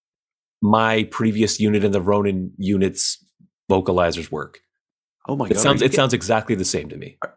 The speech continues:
Speaker 2: are you getting frustrated with me right now?
Speaker 1: What? No, I don't get frust-, what the, what, what the, what? <laughs>
Speaker 2: <laughs> It is terrifying
Speaker 1: Just,
Speaker 2: for
Speaker 1: yeah.
Speaker 2: Declan to hear a robot's,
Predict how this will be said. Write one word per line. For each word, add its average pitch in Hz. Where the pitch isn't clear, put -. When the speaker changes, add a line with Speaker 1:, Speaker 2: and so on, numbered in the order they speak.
Speaker 2:
are 135
you 180
getting 277
frustrated 175
with 220
me 233
right 233
now? 285
Speaker 1:
What? -
No, 202
I 135
don't 247
get 277
frust-, -
what 120
the, 123
what, 123
what 135
the, 143
what? 123
<laughs> 719
Speaker 2:
<laughs> -
It 160
is 196
terrifying 180
Speaker 1:
Just, -
Speaker 2:
for 185
Speaker 1:
yeah. 156
Speaker 2:
Declan 147
to 151
hear 135
a 139
robot's, 131